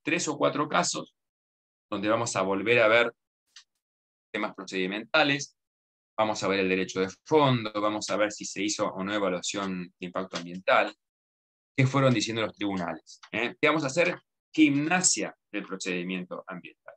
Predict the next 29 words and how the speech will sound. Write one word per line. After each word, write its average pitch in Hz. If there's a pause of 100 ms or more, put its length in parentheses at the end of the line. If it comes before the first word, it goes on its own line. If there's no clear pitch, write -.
(1300)
Como 151
corolario, 131 (300)
corolario 127
de 113
la 104
clase 113
de 95
hoy, 147 (320)
que 98
mucho 110
más 120
no 117
voy 107
a 107
hablar 120
porque 107
la 101
verdad 110
es 117
que -
no 113
me 110
siento 117
de 101
lo 101
mejor, 127
como 104
les 101
anticipé, -